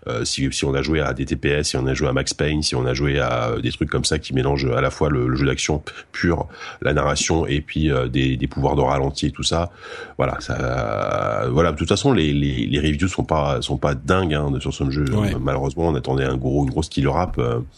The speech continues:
Speaker 2: C'est pas le cas,
Speaker 1: Bon.
Speaker 2: non. Il y a, les gens disent,
Speaker 1: Non,
Speaker 2: il y a
Speaker 1: c'est pas
Speaker 2: beaucoup
Speaker 1: le
Speaker 2: de
Speaker 1: cas.
Speaker 2: gens qui disent que le jeu est sympa, compétent, bien foutu.
Speaker 1: Oui, oui.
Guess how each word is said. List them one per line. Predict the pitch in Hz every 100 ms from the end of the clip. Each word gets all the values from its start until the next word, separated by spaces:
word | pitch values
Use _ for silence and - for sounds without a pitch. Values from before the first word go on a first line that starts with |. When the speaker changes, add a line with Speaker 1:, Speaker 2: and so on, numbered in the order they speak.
| - -
Speaker 2:
C'est | -
pas | - 135
le |
cas, | 151 113
Speaker 1:
Bon. | 107
Speaker 2:
non. | 95
Il | 107
y |
a, | 107
les | 131 139
gens | 160
disent, | 156 160
Speaker 1:
Non, | 156 135
Speaker 2:
il | 123
y |
a |
Speaker 1:
c'est | 135
pas |
Speaker 2:
beaucoup | 147
Speaker 1:
le | 160
Speaker 2:
de |
Speaker 1:
cas. | 151
Speaker 2:
gens |
qui | 147 131
disent | 139
que | 135
le | 107
jeu | 120
est |
sympa, | 110 104 - 127 139
compétent, | - 107 107 - 131
bien | 113
foutu. | - 107 - 170 - -
Speaker 1:
Oui, | 190
oui. | 202